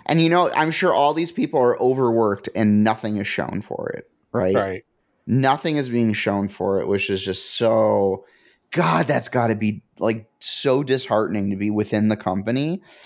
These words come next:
Speaker 1: and be trashed on all the time for not getting anything out, yet you're working your butt off for it. And it's just management. It's just management screwing everyone over.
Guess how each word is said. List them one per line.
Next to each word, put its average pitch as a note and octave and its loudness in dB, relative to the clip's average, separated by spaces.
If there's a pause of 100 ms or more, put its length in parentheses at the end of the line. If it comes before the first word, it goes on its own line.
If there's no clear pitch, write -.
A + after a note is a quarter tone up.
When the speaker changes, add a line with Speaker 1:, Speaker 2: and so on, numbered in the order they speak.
(160)
Speaker 1:
and B2+ 0
be A#2 0
trashed A2+ 0
on A#2 2
all G#2+ 2
the A#2+ 0
time G#2+ 0
for A2+ -4
not G2+ 0
getting G#2 0
anything G#2 -2
out, F#2 0
yet G2+ 0
you're G2+ -2
working F2+ -4
your F#2+ -2
butt F#2 -2
off G#2 0
for C3+ 2
it. C#3 -4 (480)
And A2+ 0
it's G#2 -2
just A#2+ -2
management. A#2+ 0 (160)
It's A#2+ 0
just C#3 -2
management A2 -2
screwing A2+ 0
everyone G#2 0
over. F#2+ -4